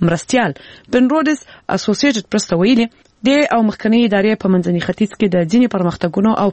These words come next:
پالیسیو په اړه مخالفتونه درلودل. خو زه فکر کوم چې موږ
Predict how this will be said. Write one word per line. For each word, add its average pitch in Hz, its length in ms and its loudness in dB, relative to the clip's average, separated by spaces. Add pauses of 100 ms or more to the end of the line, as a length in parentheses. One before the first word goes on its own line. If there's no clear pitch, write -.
پالیسیو 175 480 0
په 180 80 -2
اړه 185 160 2
مخالفتونه 151 640 -2
درلودل. 160 360 0 (560)
خو 302 140 2 (180)
زه 220 160 -2
فکر 269 300 -2
کوم 202 240 2
چې 220 180 2
موږ 277 140 0